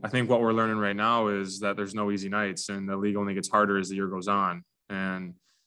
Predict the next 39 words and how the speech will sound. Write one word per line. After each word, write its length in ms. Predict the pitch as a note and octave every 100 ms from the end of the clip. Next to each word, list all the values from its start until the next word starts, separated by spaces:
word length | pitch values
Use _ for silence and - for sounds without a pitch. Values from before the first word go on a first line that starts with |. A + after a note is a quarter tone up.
| _ -
uh, 180 | F#2 F#2
for 140 | -
guys 160 | A#2 A#2
that 100 | A#2
have 80 | G#2
been 160 | A2+
here, 240 | A#2 B2 A#2
obviously 380 | G#2+ A2 - G2+
we 120 | G#2+
know 140 | A2
that, 300 | A2+ A#2 A#2
and 80 | G#2+
it's 240 | G2+ -
our 100 | -
job 240 | G#2 A2 G2+
now 180 | G#2 G#2
to, 320 | G2 F#2 F#2 - _ _ -
to 100 | A2
kind 220 | A2 G#2
of, 240 | G2 F#2+ F2 - -
you 80 |
know, 60 | G2
help 240 | - G#2
the 60 | G#2+
younger 220 | G2 G#2+
guys 280 | G#2+ G#2+ G#2+
and 80 | G#2
help 120 | G2+
new 160 | G2+ G#2
guys 380 | G#2 A2 G2+
and, 240 | G2+ F#2 F#2 G#2
and 140 | G2+
figuring 320 | - G#2 G#2
that 180 | G2 G#2
part 120 | G#2+
of 40 | G2+
the 60 |
season 300 | F#2 G#2 F#2+
out. 300 | G2+ F#2 -